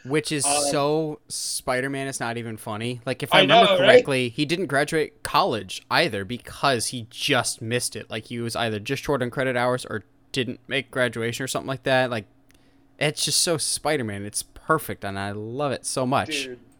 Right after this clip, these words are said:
Speaker 2: I'm excited. I don't know. I can see them introducing Harry, but I don't know if they would have Gwen around with M J still out there.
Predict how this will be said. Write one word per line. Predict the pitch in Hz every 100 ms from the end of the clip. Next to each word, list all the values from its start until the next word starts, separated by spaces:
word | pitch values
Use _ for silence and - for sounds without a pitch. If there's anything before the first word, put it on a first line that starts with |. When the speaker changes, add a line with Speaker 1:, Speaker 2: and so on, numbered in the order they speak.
| 151
Speaker 2:
I'm | 156
excited. | - 143 127 120 117 - - - -
I | 156 180
don't | 151 - 175 185 208
know. | 196 185 185 185 185 185 180 - _ _ _ _ _ _ - -
I |
can | 190 262
see | 254 311
them | 302 247
introducing | 214 233 220 208 160
Harry, | 165 156 175 208 247 269 - _ - _ _ - - _ _ -
but | 190
I | 175
don't | - 190 220
know | 202 196 190 170
if | 170 -
they | 143 165 165
would | 165 165 143
have | 151 156 147 139
Gwen | 135 147 156 156
around | 151 139 135 131 131 123 123
with | 131 -
M | 135 135
J | 123 117
still | - - 113 104
out | 90 -
there. | - -